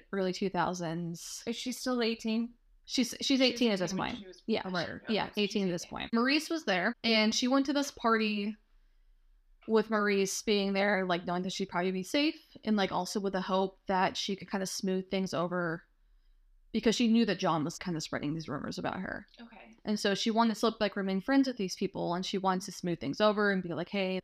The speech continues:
Speaker 1: this isn't true. I'm not that type of person," for whatever reason.
Speaker 2: Yeah, clear her name.
Speaker 1: Clear her name, you know, not, like, having a bad taste in anybody's mouths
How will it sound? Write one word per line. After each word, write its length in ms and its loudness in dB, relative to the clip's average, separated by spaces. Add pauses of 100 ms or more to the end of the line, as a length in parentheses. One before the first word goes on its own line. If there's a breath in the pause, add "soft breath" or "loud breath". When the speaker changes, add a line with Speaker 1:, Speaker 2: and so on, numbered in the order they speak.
Speaker 1:
this 200 -6
isn't 240 -8
true. 380 2
I'm 140 2
not 400 0
that 160 -6
type 200 -6
of 140 -18
person," 800 2 (500)
for 180 -2
whatever 380 0
reason. 640 -6
Speaker 2:
Yeah, 160 -2
clear 240 -6
her 100 -4
name. 380 -6
Speaker 1:
Clear 200 4
her 160 4
name, 540 2 (440)
you 160 -4
know, 200 0
not, 320 2
like, 140 0
having 260 -6
a 40 -6
bad 280 -2 (360)
taste 320 -2
in 60 -2
anybody's 380 -2
mouths 560 -2